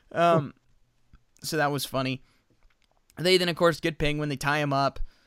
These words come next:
Speaker 2: and they tie him to the hood of the car and drive him out to
Speaker 1: That's
Speaker 2: Gotham,
Speaker 1: kinda
Speaker 2: which,
Speaker 1: funny.
Speaker 2: which is kinda
Speaker 1: Yeah.
Speaker 2: funny that they have him there. I don't know where the Bat Cycle went, though. Do you?
Speaker 1: Uh, no. Yeah,
Speaker 2: They,
Speaker 1: they, they
Speaker 2: because,
Speaker 1: never show that again.
Speaker 2: I mean, they had it,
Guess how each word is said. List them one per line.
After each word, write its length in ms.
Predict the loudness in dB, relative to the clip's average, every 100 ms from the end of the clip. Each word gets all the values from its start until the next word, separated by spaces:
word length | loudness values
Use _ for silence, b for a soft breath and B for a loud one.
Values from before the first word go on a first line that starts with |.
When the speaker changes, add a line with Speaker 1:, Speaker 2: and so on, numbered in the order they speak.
| _ _ _ -8
Speaker 2:
and 340 | -4 -2 -2
they 80 | -2
tie 200 | 0 0
him 80 | 0
to 40 |
the 80 | -2
hood 220 | -2 -2 -2
of 60 |
the 60 | -4
car 520 | -4 -2 -2 -2 -6 -12
and 100 | -6
drive 180 | -2 -2
him 100 | -2
out 140 | -6
to 60 | -2
Speaker 1:
That's 180 | -2 2
Speaker 2:
Gotham, 140 | 0
Speaker 1:
kinda 80 | 2
Speaker 2:
which, 80 | 0
Speaker 1:
funny. 120 | 0 -2 _
Speaker 2:
which 180 | -10 -8
is 120 | -4
kinda 160 | 0 0
Speaker 1:
Yeah. 40 |
Speaker 2:
funny 340 | -2 -8 -8 -10
that 140 | -12
they 100 | -12
have 180 | -10 -10
him 120 | -10
there. 180 | -12 -12 b b b
I 120 | 6
don't 120 | 6
know 80 | 2
where 120 | 2
the 80 | 2
Bat 220 | 2 0
Cycle 300 | 0 -2 -2
went, 180 | -8 -6
though. 140 | -6 -4
Do 100 | -4
you? 260 | -4 -6 -12 _ _ _ _ _ _ _ _ _ _ _ _ 6
Speaker 1:
Uh, 220 | 8 10
no. 300 | 8 6 4 _ 4
Yeah, 180 | 6
Speaker 2:
They, 0 |
Speaker 1:
they, 80 | 8
they 60 | 8
Speaker 2:
because, 160 | 10 8
Speaker 1:
never 240 | 6 6
show 140 | 8 8
that 120 | 8
again. 220 | 6 0 -2 -8
Speaker 2:
I 60 | -6
mean, 160 | -2
they 140 | 0 0
had 260 | 4 4
it, 180 | 4 -2